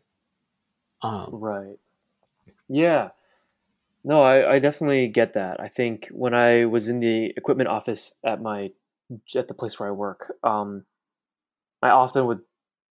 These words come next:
Speaker 2: like, would think about the fact that because I was just trying to basically be I T, but for cameras and sound equipment, there was still a lot of space left to be creative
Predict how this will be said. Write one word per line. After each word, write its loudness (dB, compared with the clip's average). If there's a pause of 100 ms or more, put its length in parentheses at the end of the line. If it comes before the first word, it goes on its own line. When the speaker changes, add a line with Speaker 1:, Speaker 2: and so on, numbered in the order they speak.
(140)
Speaker 2:
like, -6 (1300)
would -10
think -2
about 0
the -10
fact -4
that -6 (320)
because -2
I 6
was 0
just -2
trying -2
to -6
basically 0
be -4
I -2
T, -4
but -6
for -10
cameras -4
and -12
sound 0
equipment, -8 (680)
there 4
was 4
still 4
a 4
lot 2
of -2
space -4
left -2
to -8
be -6
creative -4